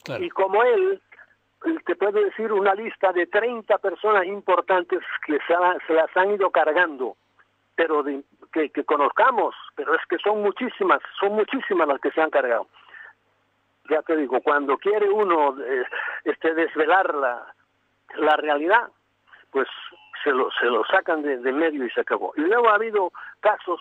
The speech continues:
Speaker 2: como cuando, por ejemplo, hicieron los ovnis en el, los años del cincuenta y tres, creo que fue, una cosa descarada encima del, del, del Capitolio, y salían los, los aparatos, los cazas de, de,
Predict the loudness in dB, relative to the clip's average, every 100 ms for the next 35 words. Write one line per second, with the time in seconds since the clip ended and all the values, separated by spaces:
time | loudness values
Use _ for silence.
0 | -4 -4 -2 0 0 0 0 0 0 0
1 | -4 -2 0 0 -2 -8 -14 -6 -4 0
2 | 0 0 -2 -4 -8 -20 -20 -20 _ -2
3 | 0 2 0 0 0 0 0 -2 -2 -2
4 | -2 -2 0 -2 -2 -6 -4 -4 0 0
5 | 2 0 0 -2 -2 -2 0 2 4 4
6 | 2 -4 -12 -8 -8 -2 0 0 2 0
7 | -2 -4 -4 -6 -16 _ -12 -10 -8 -4
8 | -2 -2 -2 -2 -4 -8 -14 -16 -14 -16
9 | _ -4 0 0 0 0 0 -2 -6 -10
10 | -6 -4 -2 0 2 2 0 -6 -6 -18
11 | _ -20 -20 _ -14 -12 -12 -4 0 0
12 | -2 -6 0 0 0 -8 -8 -14 -20 _
13 | _ -16 -10 -4 -4 -4 -8 -6 -6 -8
14 | -10